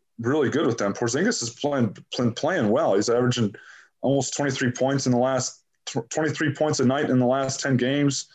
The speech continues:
Uh, he had a really good game against Milwaukee. He was at twenty-six and seventeen. So, I mean, he's, he's been playing well. He's been shooting the ball well, too.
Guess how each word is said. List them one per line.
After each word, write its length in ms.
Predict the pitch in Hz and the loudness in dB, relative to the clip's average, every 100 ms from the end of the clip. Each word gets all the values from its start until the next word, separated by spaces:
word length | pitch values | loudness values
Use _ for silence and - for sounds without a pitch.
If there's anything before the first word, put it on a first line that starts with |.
| - - _ - | -20 -20 _ -2
Uh, 60 | |
he 60 | 117 | 0
had 100 | 151 | 2
a 100 | 127 | 2
really 240 | 127 190 | 2 2
good 160 | 135 120 | 2 0
game 180 | 123 120 | 2 2
against 260 | 123 - | 2 2
Milwaukee. 480 | 107 98 123 139 104 | 2 4 2 2 2
He 60 | 104 | 2
was 120 | 104 | 2
at 80 | - - - | -2 -6 -2
twenty-six 680 | 127 131 143 - 139 147 - | 0 2 0 0 -2 -4 0
and 140 | 123 | 0
seventeen. 760 | 110 - 135 131 - 135 160 175 - _ _ _ _ _ | 0 0 0 0 0 0 2 0 -6 _ _ _ _ _
So, 180 | - 95 | 0 2
I 80 | 104 | 4
mean, 280 | 110 110 | 4 4
he's, 220 | 135 - - | 2 0 -2
he's 180 | 139 135 | -2 2
been 200 | 190 247 | 0 2
playing 300 | 147 185 117 | 0 2 2
well. 240 | 147 117 | 2 2
He's 200 | 101 - | 0 0
been 120 | 123 | -2
shooting 280 | 120 160 180 | 0 0 2
the 60 | 110 | 2
ball 300 | 117 110 120 | 4 4 4
well, 180 | 120 | 2
too. 320 | - 143 104 | 2 0 0